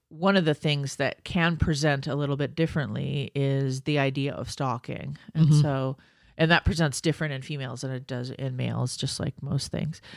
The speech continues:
Speaker 1: So Fatal Attraction has that component as well. And then Poison Ivy is from nineteen ninety-two.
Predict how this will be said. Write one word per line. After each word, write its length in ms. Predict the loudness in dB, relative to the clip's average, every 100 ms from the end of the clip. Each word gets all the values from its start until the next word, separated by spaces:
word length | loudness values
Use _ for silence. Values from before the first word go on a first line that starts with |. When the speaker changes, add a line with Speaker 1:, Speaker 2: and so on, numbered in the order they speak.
| -18 -18 -20 -20 _
Speaker 1:
So 240 | 6 6
Fatal 260 | 8 8 8
Attraction 380 | 8 4 4 2
has 200 | 0 2
that 140 | 0 0
component 400 | 2 4 4 2
as 140 | 0
well. 300 | -2 -2 0 4
And 140 | 6
then 180 | 6 4
Poison 520 | 4 8 6 6 0 2
Ivy 760 | 2 4 2 2 2 0 -2 _
is 200 | -2 -2
from 440 | -2 0 2 0 0
nineteen 360 | 0 2 2
ninety-two. 920 | 2 2 0 -2 2 6 6 4 2